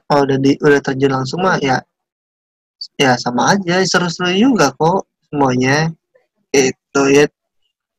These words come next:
eh, tergantung waktu. Kalau lama-lama game pasti kan sempurna ya, nggak, nggak semua game pasti, semua game pasti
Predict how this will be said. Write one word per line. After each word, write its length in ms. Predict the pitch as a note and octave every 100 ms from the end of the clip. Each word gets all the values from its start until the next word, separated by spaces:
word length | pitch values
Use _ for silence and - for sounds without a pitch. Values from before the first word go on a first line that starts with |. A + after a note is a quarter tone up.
| E3
eh, 160 | E3 D#3+
tergantung 480 | D#3+ D#3+ D#3+ D#3+ D#3+
waktu. 380 | D3 - - F3 D3+
Kalau 300 | D3 C#3+ - _ _ _
lama-lama 400 | D#3+ D3+ D3+ F#3 F3+
game 160 | G3
pasti 240 | G#3 E3 -
kan 160 | G#3
sempurna 480 | - - D3 D3 D#3
ya, 160 | C3 B2+
nggak, 240 | C#3 C#3 - _ _ _
nggak 120 | C#3 -
semua 220 | D3+ C#3+
game 220 | C#3+ F#3 G3
pasti, 240 | - G3+ -
semua 280 | - D#3+ D3
game 160 | F3+ G3+
pasti 160 | -